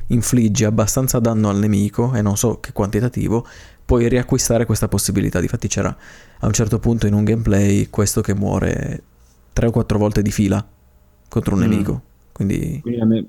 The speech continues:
Speaker 2: diciamo, la meccanica potrebbe essere quasi, quasi, quasi renderti immortale, se riesci a fare cose
Speaker 1: Sì.
Speaker 2: bene, più,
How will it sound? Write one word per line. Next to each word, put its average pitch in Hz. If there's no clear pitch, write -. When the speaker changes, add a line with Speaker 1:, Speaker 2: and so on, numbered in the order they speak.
Speaker 2:
diciamo, 117
la 113
meccanica 117
potrebbe 104
essere 104
quasi, 110
quasi, 107
quasi 110
renderti 110
immortale, 101
se -
riesci 101
a 101
fare 101
cose -
Speaker 1:
Sì. 147
Speaker 2:
bene, 131
più, 120